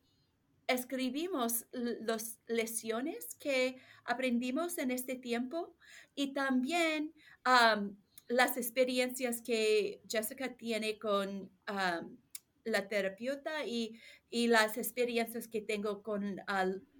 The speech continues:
el research. <laughs> La palabra me, me, ah, no me viene. Am, so,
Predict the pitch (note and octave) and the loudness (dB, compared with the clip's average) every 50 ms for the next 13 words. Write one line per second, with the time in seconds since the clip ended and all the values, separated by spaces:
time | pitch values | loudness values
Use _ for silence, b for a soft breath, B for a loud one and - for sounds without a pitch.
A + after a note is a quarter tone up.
0 | - _ - G#3 G3 F#3 F3 - - - _ _ _ _ F3+ F3 G3+ G#3+ A#3 - | -12 _ 2 2 2 2 0 -4 -10 -20 _ _ _ _ -16 -10 -8 -6 -6 -6
1 | - - C3+ - - - - - - - _ - - - - - B4+ B4+ - - | -6 -6 -6 -6 -6 -8 -10 -10 -10 -12 _ -20 -20 -6 6 6 6 6 10 10
2 | G4+ G#4 - E4+ G4+ - C#4 C#4 D4 A#3+ B3 C#4 B3 A#3+ A#3 A#3 G#3 A3 A3+ A#3+ | 10 12 12 10 8 10 8 6 6 6 8 8 8 8 8 6 6 4 4 4
3 | G3 G3+ G3+ A#3 B B B B B D#4+ B - C#4+ C4+ A#3+ G#3+ G3+ G3+ G3 F#3+ | 2 0 0 -2 B B B B B -10 B -4 -4 -2 0 2 2 4 4 4
4 | F#3 F3+ F#3+ A3+ C4 - B3 A#3+ A#3+ A#3 A3+ A3 A3 - - - - F3 G#3+ G3+ | 4 4 2 0 -2 -2 0 2 2 4 4 2 0 -2 -4 -12 -8 -2 2 2
5 | F#3+ F#3 F#3 - G4 - - - - - B B B B B B B B - - | 4 6 6 6 6 4 2 -8 -12 -14 B B B B B B B B 4 10
6 | C4 B3+ A3+ G#3+ G3 F#3 F#3 F#3 - - _ - _ _ _ _ _ _ - - | 10 10 10 10 6 2 -2 -6 -8 -14 _ -20 _ _ _ _ _ _ -14 -14
7 | - _ _ _ _ _ _ _ - - - - - - C4+ B3+ A#3+ A#3+ A#3+ A#3 | -14 _ _ _ _ _ _ _ -20 -12 -8 -6 0 4 4 6 6 6 6 6
8 | A#3 A3+ | 4 4